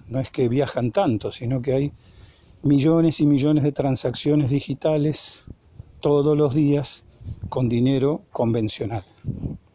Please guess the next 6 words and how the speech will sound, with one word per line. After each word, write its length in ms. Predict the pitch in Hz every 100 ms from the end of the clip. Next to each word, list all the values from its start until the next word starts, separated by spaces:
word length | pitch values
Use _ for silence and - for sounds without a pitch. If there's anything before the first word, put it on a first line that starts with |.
| - - _ - - - - _ _ _ _
Bueno, 380 | - 170 120 110 _
entonces, 800 | - 135 170 131 - 113 - - -
a 120 | 139
partir 440 | 123 139 160 190
de 100 | 190
esto, 340 | 214 - 214